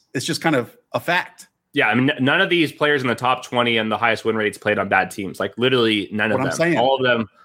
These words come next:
Speaker 2: all of them were on good offenses. Uh, uh, maybe you can make the case of Antonio Gibson at literally number twentieth overall.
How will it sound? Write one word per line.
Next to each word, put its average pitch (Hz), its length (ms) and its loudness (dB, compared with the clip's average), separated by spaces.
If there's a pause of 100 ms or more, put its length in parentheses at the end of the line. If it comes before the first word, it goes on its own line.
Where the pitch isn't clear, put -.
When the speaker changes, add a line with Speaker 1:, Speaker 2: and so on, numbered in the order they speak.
(140)
Speaker 2:
all 135 240 2
of 127 80 -2
them 117 300 0
were 113 220 2
on 104 340 0 (120)
good 113 140 0
offenses. 107 440 0
Uh, 123 340 -2
uh, 131 100 -6
maybe 180 360 2
you 175 180 2
can 156 80 0
make 151 160 0
the 143 60 -2
case 135 400 -2 (400)
of 123 140 4
Antonio 127 440 2
Gibson 120 340 -2
at 117 140 0
literally 131 320 2
number 117 220 2
twentieth 117 440 -2
overall. 113 640 0